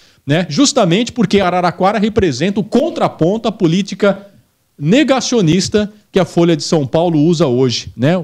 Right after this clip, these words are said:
Colocando um adjetivo numa manchete de jornal, porque não dá pra negar o negacionismo dessa pandemia, que inclusive o evento de ontem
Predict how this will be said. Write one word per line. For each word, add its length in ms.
Colocando 340
um 60
adjetivo 760
numa 160
manchete 480
de 80
jornal, 320
porque 240
não 180
dá 220
pra 160
negar 300
o 100
negacionismo 1000
dessa 300
pandemia, 480
que 100
inclusive 440
o 80
evento 420
de 140
ontem 420